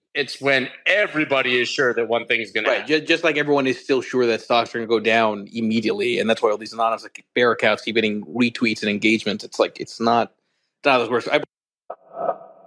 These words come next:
Speaker 2: Um, okay, so, so Scott, going, going back to you. Um, okay, so you got the bond side. You're kind of waiting on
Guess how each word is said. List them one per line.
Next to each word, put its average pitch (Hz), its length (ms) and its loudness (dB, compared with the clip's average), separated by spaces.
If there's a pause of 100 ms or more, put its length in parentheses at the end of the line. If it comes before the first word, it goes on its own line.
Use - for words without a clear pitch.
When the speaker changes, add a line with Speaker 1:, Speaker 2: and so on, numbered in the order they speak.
(1300)
Speaker 2:
Um, 123 400 2
okay, 160 280 0
so, 127 300 0
so 156 140 -2
Scott, 156 260 2
going, 131 320 -4
going 127 200 0
back 117 220 2
to 120 100 -10
you. 110 240 0 (100)
Um, 98 400 0 (260)
okay, 113 220 -2
so - 100 -10
you 117 80 -4
got 151 80 0
the 147 60 -8
bond 156 240 0
side. 143 420 0 (220)
You're 113 100 -8
kind 113 140 -2
of 107 60 -4
waiting 123 280 4
on 117 360 -2